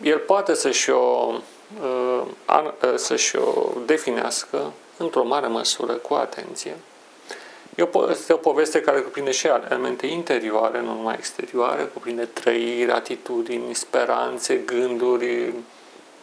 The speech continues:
și alte lucruri de felul acesta, o realitate interioară la care alții nu au acces decât noi înșine. E o poveste în care ne putem imagina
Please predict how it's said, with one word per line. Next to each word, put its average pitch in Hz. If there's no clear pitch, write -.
și -
alte 117
lucruri 117
de 117
felul -
acesta, 156
o 131
realitate 120
interioară 120
la 117
care 120
alții 120
nu 127
au 113
acces 117
decât -
noi 117
înșine. 190
E 190
o 196
poveste 214
în 175
care 160
ne 151
putem 147
imagina 117